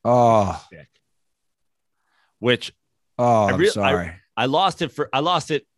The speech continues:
Speaker 2: in heartbreaking fashion for two reasons. One,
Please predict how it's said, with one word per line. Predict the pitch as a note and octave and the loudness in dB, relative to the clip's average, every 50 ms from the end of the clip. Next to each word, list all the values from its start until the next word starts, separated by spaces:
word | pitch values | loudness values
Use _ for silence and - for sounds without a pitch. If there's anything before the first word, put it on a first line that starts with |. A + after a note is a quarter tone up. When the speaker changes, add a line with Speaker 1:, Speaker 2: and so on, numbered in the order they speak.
| _ _ _ _ _ _ - - - - | _ _ _ _ _ _ -20 -20 -16 -10
Speaker 2:
in | - C3 B2+ | -8 -8 -8
heartbreaking | A2 - D3 D3 B2 - C3+ C3 G#2 A2+ G#2+ | -4 -2 -2 -2 -2 -4 -6 -6 -6 -8 -10
fashion | G2+ - B2 A#2+ G#2+ - A2+ G2+ | -6 -4 -4 -4 -4 -6 -10 -12
for | - G#2 | -12 -14
two | F2 - - - C3 A#2+ | -14 -8 -6 -4 -4 -2
reasons. | A2 G2+ F2 D2+ E2+ E2+ D2+ - | -4 -6 -8 -10 -14 -18 -16 -12
One, | F#2+ A2 C3+ C#3 B2+ A#2+ A#2 A2 A#2 A#2+ | -6 -2 0 0 2 2 0 -2 -6 -12